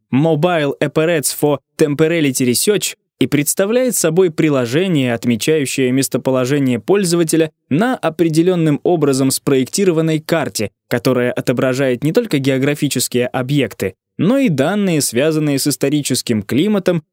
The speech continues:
древней географией и историей той или иной местности. Matter называла эту информацию «глубинные временные переменные». Перемещаясь от одного места к другому,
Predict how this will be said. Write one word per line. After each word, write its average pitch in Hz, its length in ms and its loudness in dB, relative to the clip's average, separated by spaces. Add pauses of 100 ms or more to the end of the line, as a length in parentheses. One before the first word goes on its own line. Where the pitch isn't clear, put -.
(120)
древней 180 480 0
географией 143 880 -2 (120)
и 247 180 2
историей 185 580 0
той 156 280 0
или 120 180 0
иной 113 180 0
местности. 98 640 -4 (640)
Matter 120 520 0 (100)
называла 147 600 0
эту 131 280 -2
информацию 160 800 0 (160)
«глубинные 151 760 2
временные 123 640 2
переменные». 113 800 0 (640)
Перемещаясь 139 760 0
от 147 180 -4
одного 147 380 2
места 135 380 0
к 113 60 -4
другому, 127 580 0